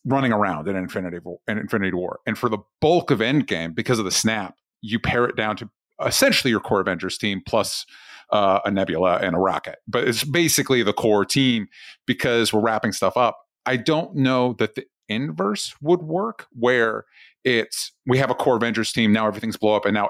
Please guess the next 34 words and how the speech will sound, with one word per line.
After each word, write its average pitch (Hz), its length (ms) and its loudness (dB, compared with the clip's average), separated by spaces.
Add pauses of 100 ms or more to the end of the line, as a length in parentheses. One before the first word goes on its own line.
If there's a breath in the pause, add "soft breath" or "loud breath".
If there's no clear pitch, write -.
(120)
everybody's 107 500 2
running 98 260 0
around. 101 440 0
I 104 60 0
think 117 180 -2
that 113 120 0
might 107 240 -4 (180)
be 104 500 -4
chaotic. 101 840 0 (460 loud breath)
So 131 180 2
I 120 100 2
kind 156 280 0
of 113 100 0
like 113 480 0
the 117 100 -2
idea 98 500 0 (800)
of 104 220 2
Kang 101 520 -2
having 101 760 -2 (1300)
a, 110 200 -2 (540)
especially 147 360 0
if - 60 -2
he's 120 200 -2 (200)
a - 60 -8
quote 131 180 0
unquote, - 240 -2
like, 101 160 -2
Beyonder 104 400 2
Kang, 98 320 -2
his 113 280 -2
core 110 400 2
multiverse 95 680 -4
team 98 400 -4
of, 85 420 -6